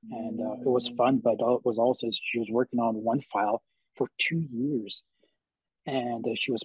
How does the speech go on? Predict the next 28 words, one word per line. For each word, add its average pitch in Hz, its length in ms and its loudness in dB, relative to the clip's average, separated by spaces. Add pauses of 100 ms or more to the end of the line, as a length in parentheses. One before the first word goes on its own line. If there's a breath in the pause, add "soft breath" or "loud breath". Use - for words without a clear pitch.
(100)
pounding 127 240 4
the 117 160 -2
pavement 120 300 2 (100)
hard, 131 300 4
and 113 120 -6
then 113 340 -4
after 113 240 -4 (180)
two 120 140 -14
years, 117 300 0
they 104 60 -6
decided 107 360 -8
to - 140 -14
just 120 160 -8 (100)
drop 117 340 -2
that 107 220 -4
whole 110 160 -6 (140)
case. 117 280 -4 (340)
So 127 140 -6
I'm 120 100 -2
like, 110 180 0 (480)
"Two 139 120 4
years 117 280 2
of 104 100 -2
work 117 200 0 (100)
for 98 140 -4
what? 117 180 -2 (540)
For 107 80 -2
nothing?" 135 340 -2